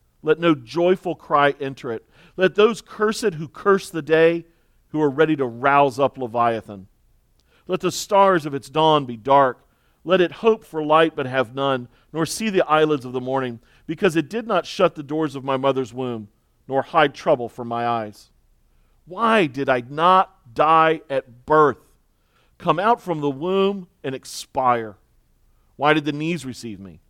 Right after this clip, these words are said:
or why the breasts that I should nurse? For then I would have laid down and been quiet. I would have slept. Then I would have been at rest with kings and counselors of the earth who rebuilt ruins for themselves,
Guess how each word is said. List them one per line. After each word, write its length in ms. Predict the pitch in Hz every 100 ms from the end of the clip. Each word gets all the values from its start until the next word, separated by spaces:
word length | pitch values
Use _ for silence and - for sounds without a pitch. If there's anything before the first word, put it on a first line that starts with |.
| _ _
or 80 | 113
why 180 | 131 165
the 140 | 165
breasts 360 | 139 156 165 -
that 120 | 135
I 80 | 131
should 220 | 131 127
nurse? 400 | 127 135 110 - _ _ _ _ _ _ _
For 160 | 156
then 480 | 151 202 202 196 190
I 120 | - 143
would 100 | 139
have 140 | 120
laid 280 | 151 160 151
down 280 | 147 147 147
and 100 | 127
been 180 | 117
quiet. 640 | 104 - 131 110 104 104 _ _ _ _ _ _
I 80 | 120
would 80 | 120
have 100 | 110
slept. 540 | - 175 175 - _ _ _ _ _ _ -
Then 100 | 127
I 80 |
would 140 | 131 123
have 100 | 104
been 140 | 123
at 120 | 117
rest 580 | 95 113 117 107 - - _ _ _ -
with 180 | 120
kings 420 | - 170 147 131 107
and 200 | 104 98 _ _
counselors 440 | - 175 160 151 127
of 80 |
the 140 | 131 139
earth 300 | 165 160 -
who 60 |
rebuilt 380 | 131 135 143 147
ruins 320 | 139 160 151
for 120 | 113 117
themselves, 460 | 117 - 123 117